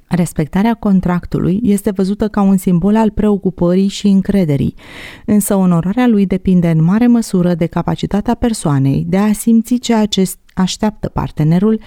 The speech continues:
și de motivația și abilitatea de a îndeplini așteptările respective. Este extrem de important să nu ne grăbim să tragem concluzii și să etichetăm, ci să comunicăm cu respect și empatie, ascultând ceea ce ne transmite partenerul,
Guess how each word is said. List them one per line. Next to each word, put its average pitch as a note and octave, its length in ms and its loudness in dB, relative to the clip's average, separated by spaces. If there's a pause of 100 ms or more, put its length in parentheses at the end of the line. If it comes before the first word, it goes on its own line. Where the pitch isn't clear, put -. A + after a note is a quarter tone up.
(280)
și - 140 -4
de B3+ 100 2
motivația B3 680 2
și C4+ 160 -2
abilitatea F#3 920 0
de F3 120 -2
a E3+ 160 0
îndeplini E3 520 2
așteptările C3+ 720 -2
respective. - 720 -6 (720)
Este A#3+ 240 0
extrem C4 420 2
de F3 100 2
important F3+ 640 0
să - 160 -2
nu C4 120 4
ne D4+ 120 2
grăbim G3+ 420 2
să F3+ 180 -4
tragem E3+ 420 0
concluzii F3+ 600 2
și F3+ 140 -4
să F#3 160 -2
etichetăm, F#3 880 -2
ci - 100 -4
să A3+ 180 0
comunicăm A#3 560 2
cu C4+ 100 -2
respect A#3+ 420 -2
și - 120 -2
empatie, F#3+ 680 0
ascultând G3+ 520 0
ceea F#3+ 200 0
ce - 140 -2
ne D#3+ 120 2
transmite D3 540 -2
partenerul, G3 680 0